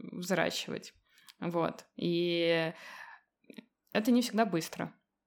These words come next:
Вот, что ещё важно, очень лю-, многие любят продавать коучинг как очень быстрый инструмент. А, но мы много говорили про то, что это должно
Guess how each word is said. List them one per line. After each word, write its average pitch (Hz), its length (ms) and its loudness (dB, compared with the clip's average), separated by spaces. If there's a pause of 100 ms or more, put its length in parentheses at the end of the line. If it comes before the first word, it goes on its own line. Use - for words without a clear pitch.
(840)
Вот, 170 280 0
что - 240 0
ещё 165 340 2
важно, 196 680 2
очень 175 260 -2
лю-, - 380 -2
многие 185 440 0
любят 185 420 -4 (120)
продавать 170 360 0
коучинг 190 460 -2
как 165 160 -6
очень 175 240 -4
быстрый 180 320 -4
инструмент. 160 640 -6 (720)
А, 165 680 0
но 185 400 0 (840)
мы 175 220 0
много 175 360 2
говорили 160 340 0
про 170 200 -6
то, 175 180 0
что 170 380 -4 (160)
это 165 200 -4
должно 165 480 -2